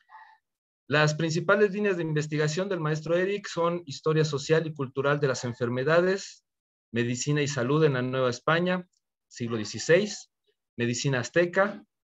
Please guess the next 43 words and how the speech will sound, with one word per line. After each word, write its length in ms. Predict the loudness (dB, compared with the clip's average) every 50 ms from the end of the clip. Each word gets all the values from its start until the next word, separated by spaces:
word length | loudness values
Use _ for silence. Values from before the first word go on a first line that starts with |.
| _ _ _ _ _ _ _
y 220 | -6 -4 -4 -4
paleopatología. 1000 | -2 0 0 0 0 0 -2 -4 -2 -2 0 0 0 -2 -2 -4 -4 -4 -6 -12 _ _ _ _ _ _ -20 -20 _ _ _
Y 80 | -2
esta 260 | -2 0 2 0 2 2
noche, 320 | 2 0 0 0 -2 -4
pues, 340 | -2 -2 -4 -4 -4 -8 _ _ _ _ _
nos 200 | -8 -6 -2 0
va 220 | 2 2 2 0 0
a 140 | -2 -2 0
dar 200 | 2 2 2 2
el 180 | 0 -2 -2
tema 400 | 0 0 2 2 2 0 -2 -4 -6
de 320 | -2 0 2 2 0 -2 -4
la 100 | -6 -6
identidad 480 | -4 -2 -4 -4 -4 -4 -2 0 0 0
mexicana 640 | 0 -2 -4 -6 -12 -18 _ -4 -2 -2 0 -2 -2
a 100 | -4 -2
partir 400 | -4 -4 -6 -4 _ -6 -4 -2
de 120 | -2 -2
la 120 | -2 -2 -6
cultura 500 | -10 -10 _ -10 -10 -4 -2 0 0 0
material. 500 | 0 -2 -4 -6 -6 -4 -2 -4 -4 -6 -14 -20 _ _ _ -20 -20 -20 -20 -20 -20 -20 _ _ _ _ _ -20 _ _
La 100 | 2 2
dinámica 520 | 4 4 2 2 0 2 2 2 2 4
que 120 | 2 2
vamos 280 | 2 2 0 -2 -4 -6
a 100 | -6 -4
tener 240 | -2 -2 -2 -2 -4
esta 200 | -4 -4 -4 -2
noche 460 | 0 0 -2 0 0 0 0 0 0
es 320 | -4 -4 -4 -4 -4 -6 -8
que 160 | -6 -6 0
vamos 340 | 0 0 0 0 -2 0 0
a 460 | 0 2 2 2 2 0 -2 -4 -6
dividir 400 | -6 -6 -4 -4 -4 -2 0 0
en 120 | 2 2 2
dos 260 | 2 0 0 -2 -4
partes 480 | -2 0 0 0 0 -2 -4 -4 -2 -2
lo 120 | -4 -4
que 100 | -4 -6
es 100 | -4 -4
la 80 | -4 -4
sesión. 480 | -4 -4 -4 0 2 2 2 2 0